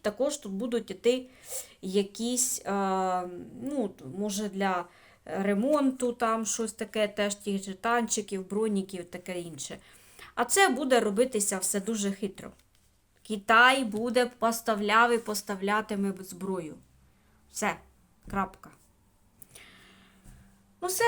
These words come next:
подивилися. Подивилися ми, що Китай, е, буде нам щось надавати. Але, е,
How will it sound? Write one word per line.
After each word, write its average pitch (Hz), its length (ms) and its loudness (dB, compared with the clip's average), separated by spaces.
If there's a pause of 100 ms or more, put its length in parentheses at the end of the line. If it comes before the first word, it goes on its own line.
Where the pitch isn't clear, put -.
подивилися. 277 880 4
Подивилися 269 680 0
ми, 262 140 6
що 254 180 0
Китай, 240 560 4
е, 175 640 -4 (760)
буде 190 560 -2 (100)
нам 185 260 -4
щось 190 280 -12
надавати. 277 720 0 (840)
Але, 226 360 0 (640)
е, 208 1000 -2